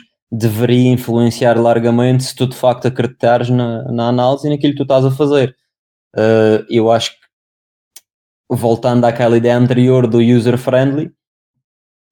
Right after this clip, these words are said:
eh, o próprio treinador e o facto do analista passar muito mais tempo com o treinador, ter muito mais percepção das ideias que o treinador tem e das coisas em que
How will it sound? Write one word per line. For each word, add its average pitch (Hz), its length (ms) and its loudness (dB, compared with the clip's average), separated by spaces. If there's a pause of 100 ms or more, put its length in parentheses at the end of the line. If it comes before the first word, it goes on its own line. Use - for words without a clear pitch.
eh, 110 640 2
o 120 280 -2 (260)
próprio 131 480 -2
treinador 127 680 2
e 101 100 -2
o 98 40 -4
facto - 320 -6
do 127 80 0
analista 123 460 0
passar 120 300 -6
muito 120 280 -2
mais 117 220 -4
tempo 123 260 -2
com 120 80 -6
o - 40 -8
treinador, 117 580 -2 (1040)
ter 117 180 0
muito 117 340 2
mais 120 220 -2
percepção 117 580 -4
das 110 180 0
ideias 117 480 0
que - 80 -8
o - 40 -6
treinador 110 480 -2
tem 120 400 -2 (500)
e 98 80 -8
das 101 240 -2
coisas 120 480 0
em 117 140 0
que - 120 -10